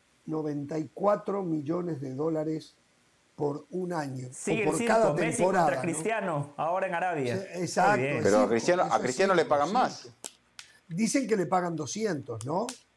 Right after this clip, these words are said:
Speaker 1: Dicen que le pagan doscientos.
Speaker 3: Cien
Speaker 1: Tal
Speaker 3: por
Speaker 1: vez ahí
Speaker 3: temporada,
Speaker 1: está
Speaker 3: cien por
Speaker 1: sumada
Speaker 3: temporada.
Speaker 1: Cien por temporada. A Cristiano, cien por temporada. Yo que sé, yo
Speaker 3: Sí.
Speaker 1: escuché tanta cosa.
Speaker 3: Sí.
Speaker 1: Sé que es una cantidad de plata que yo nunca voy a ver.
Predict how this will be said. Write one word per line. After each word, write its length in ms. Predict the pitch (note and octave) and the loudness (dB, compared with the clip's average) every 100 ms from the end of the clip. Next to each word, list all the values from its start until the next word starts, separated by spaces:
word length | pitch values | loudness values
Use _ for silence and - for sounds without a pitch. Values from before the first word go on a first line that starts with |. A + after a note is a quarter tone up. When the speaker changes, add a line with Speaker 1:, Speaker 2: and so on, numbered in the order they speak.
| - | -8
Speaker 1:
Dicen 340 | D#3 - F#3+ | -4 -4 -4
que 100 | E3 | -4
le 100 | D#3+ | -4
pagan 300 | B2 D#3+ C#3 | -2 -2 -2
doscientos. 480 | C3 - F#3 D#3 B2 | -6 -4 -2 -2 0
Speaker 3:
Cien 140 | F3 | 2
Speaker 1:
Tal 100 | E3 | 4
Speaker 3:
por 80 | F#3 | 4
Speaker 1:
vez 80 | F3+ | 4
ahí 60 | D#3+ | 4
Speaker 3:
temporada, 260 | E3 D3 | 6 6
Speaker 1:
está 180 | G#2 F3+ | 4 2
Speaker 3:
cien 220 | - F#3 | 4 4
por 100 | F#3 | 4
Speaker 1:
sumada 120 | G3+ - | 6 4
Speaker 3:
temporada. 580 | C#3 A#2+ E2+ C2+ - _ _ _ _ - - | 6 4 4 0 -4 _ _ _ _ -20 -18
Speaker 1:
Cien 280 | - G#3 G3+ | -4 -4 -2
por 180 | G3+ | -6
temporada. 640 | F#3 F3+ E3 E3+ C#3 A#2+ - | -6 -6 -2 -2 -2 -6 -8
A 140 | D3+ | -8
Cristiano, 580 | C#3+ D3+ G#3+ A#3+ B3 E3+ A2 - _ | -6 -4 2 2 4 0 -4 -14 _
cien 320 | - G3+ G#3 | -8 -4 -4
por 160 | E3+ D#3 | -4 -6
temporada. 460 | D#3 E3+ A3 A3 | -6 0 2 2
Yo 120 | E4 B3+ | 0 -4
que 80 | |
sé, 80 | D3 | -2
yo 60 | G3+ | 4
Speaker 3:
Sí. 20 | A#3+ | 4
Speaker 1:
escuché 220 | G2+ E3 | 4 0
tanta 340 | D#3+ F3+ D#3 C#3+ | -4 -6 -6 -8
cosa. 300 | F3+ D#3+ E3+ | -6 -6 -4
Speaker 3:
Sí. 280 | G#3+ E3+ - | -4 -4 -2
Speaker 1:
Sé 200 | A3 A3+ | -2 0
que 260 | G3+ F#3 - | 2 0 0
es 160 | F3 G#3+ | -4 -2
una 160 | G3 | -4
cantidad 440 | E3+ E3 F3 G3+ G3+ | -4 -4 0 2 2
de 120 | F3 | 0
plata 340 | D#3 G#3 F#3 | 0 0 0
que 120 | D#3 | -2
yo 100 | D#3 | -2
nunca 280 | E3 D#3+ E3 | -2 -2 -2
voy 240 | D3+ D#3+ C#3+ | -2 0 0
a 80 | |
ver. 180 | A#2 A2 | -2 -6